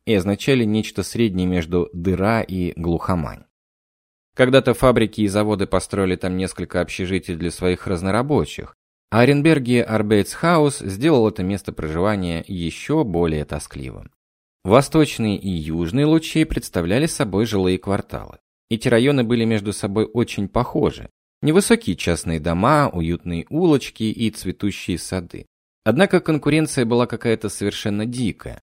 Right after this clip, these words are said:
Жители Шонеркартен, южный луч,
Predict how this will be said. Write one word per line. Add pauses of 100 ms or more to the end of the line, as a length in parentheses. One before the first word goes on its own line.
(300)
Жители
Шонеркартен, (140)
южный
луч,